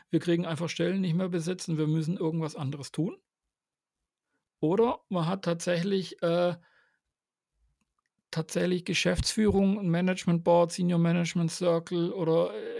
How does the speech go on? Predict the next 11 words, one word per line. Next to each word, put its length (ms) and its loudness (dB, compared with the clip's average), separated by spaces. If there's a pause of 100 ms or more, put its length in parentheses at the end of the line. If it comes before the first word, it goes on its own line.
(180)
äh, 140 0
H-R-Leadership, 960 -2
die 160 -4
sagen, 500 -2 (300)
„Jetzt 500 -4 (200)
kommt 240 -2
eine 180 0
Rezession, 580 -2
lass 200 -2
uns 160 -2
umbauen, 600 2